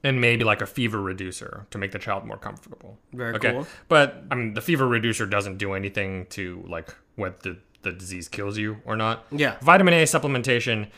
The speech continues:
Speaker 1: might help a little bit to lower the odds of, like, a very severe case,
Speaker 2: Mm-hmm.
Speaker 1: but it only matters if the child is, is deficient in vitamin A.
Speaker 2: Yeah.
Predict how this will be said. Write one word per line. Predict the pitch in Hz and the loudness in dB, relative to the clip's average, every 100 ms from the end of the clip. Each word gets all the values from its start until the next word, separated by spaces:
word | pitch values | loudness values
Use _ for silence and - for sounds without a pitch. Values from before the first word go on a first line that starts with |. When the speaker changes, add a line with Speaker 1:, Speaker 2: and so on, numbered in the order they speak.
| - | -4
Speaker 1:
might | 143 135 | 2 4
help | 123 135 | 6 4
a | 117 | 2
little | 107 123 139 143 131 | -2 2 4 4 2
bit | 139 131 | 0 0
to | 123 | 0
lower | 117 117 123 | 2 4 4
the | 117 | 2
odds | 95 104 110 113 | 2 4 4 2
of, | 107 | -2
like, | 101 | -2
a | 95 | -2
very | 98 101 | -2 -2
severe | 98 98 98 107 | -4 -8 -4 -4
case, | - 117 123 - - - | -2 -2 -2 -6 -8 -4
Speaker 2:
Mm-hmm. | 139 156 180 | 0 0 0
Speaker 1:
but | 214 | 6
it | |
only | 233 196 | 8 8
matters | 143 151 160 131 | 8 8 6 4
if | 117 | 0
the | 104 | -2
child | 101 120 110 | 2 4 4
is, | 104 110 101 | 2 -6 -8
is | 101 | -8
deficient | 98 98 - 123 101 87 | -6 -6 -2 -2 -2 -8
in | 87 | -12
vitamin | 80 82 87 82 | -12 -14 -16 -18
A. | 73 - - 139 | -18 -18 -4 -2
Speaker 2:
Yeah. | 120 | -2